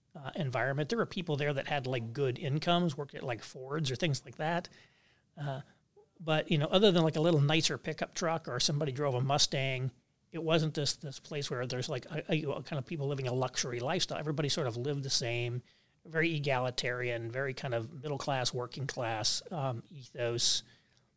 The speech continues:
And to some extent, I, I maybe, I don't wanna call it idyllic, but it was the era before the opioid crisis. We didn't have the drugs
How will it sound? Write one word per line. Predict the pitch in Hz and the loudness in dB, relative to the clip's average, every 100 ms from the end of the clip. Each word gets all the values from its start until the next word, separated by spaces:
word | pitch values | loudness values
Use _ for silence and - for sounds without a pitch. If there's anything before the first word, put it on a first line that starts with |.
| _ - | _ -8
And | 160 135 127 127 - _ _ _ - | -2 0 -2 -4 -8 _ _ _ 2
to | 220 | 4
some | 240 226 | 6 4
extent, | - 170 156 | 2 2 2
I, | 143 - | 0 0
I | 147 | -2
maybe, | 151 151 | 0 0
I | 143 170 | -2 0
don't | 160 170 - - 156 | -2 -2 -6 -14 -6
wanna | 147 | -4
call | - 160 | 0 2
it | 143 | 2
idyllic, | 151 139 117 127 139 120 - - _ _ _ 160 | -2 -4 -2 -2 -2 -4 -10 -20 _ _ _ -6
but | 147 | -2
it | 151 | 2
was | 151 143 | 2 2
the | 147 | 2
era | 160 151 156 | 2 2 2
before | 135 - 147 131 | 2 0 0 0
the | 127 | -2
opioid | - 147 139 127 117 | -4 -4 -2 -2 -2
crisis. | - 123 120 - 127 - | -4 -4 0 0 0 2
We | 185 | 2
didn't | 247 | 4
have | 226 | 2
the | 156 | 2
drugs | 120 113 110 117 120 - | 0 0 0 0 2 2